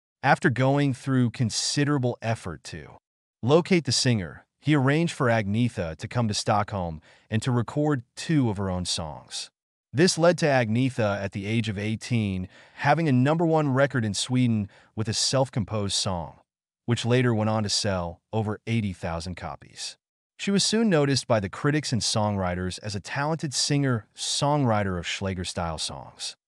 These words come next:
Faltskog's main inspiration in her early years was singers such as Connie Francis. Along with her own compositions,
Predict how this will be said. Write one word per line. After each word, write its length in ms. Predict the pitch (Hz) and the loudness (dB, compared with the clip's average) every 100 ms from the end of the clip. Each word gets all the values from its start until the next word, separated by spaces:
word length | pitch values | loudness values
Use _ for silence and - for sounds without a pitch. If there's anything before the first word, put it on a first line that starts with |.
| _ _ _ | _ _ _
Faltskog's 720 | - 160 185 - 156 147 123 | 2 4 4 4 4 4 2
main 380 | 107 110 139 160 | 0 2 4 2
inspiration 720 | 147 135 - 123 123 123 113 | 2 0 0 2 2 0 -2
in 160 | 101 110 | 0 -2
her 160 | 113 - | -2 -2
early 280 | 147 165 147 | 0 2 2
years 440 | 117 113 104 87 | 2 2 0 -2
was 140 | 95 | -4
singers 540 | - - 156 131 78 73 | -2 0 0 0 -2 -6
such 200 | 107 - | -8 -8
as 120 | 85 | -10
Connie 320 | - 87 90 | -8 -6 -6
Francis. 720 | - 85 78 - 57 - - _ _ _ _ | -6 -10 -10 -14 -10 -10 -10 _ _ _ _
Along 340 | 123 143 165 180 | 2 4 4 4
with 80 | 147 | 4
her 140 | 127 | 4
own 180 | 127 139 | 4 2
compositions, 880 | 113 110 101 95 95 82 76 - | 0 0 -2 -4 -6 -8 -10 -12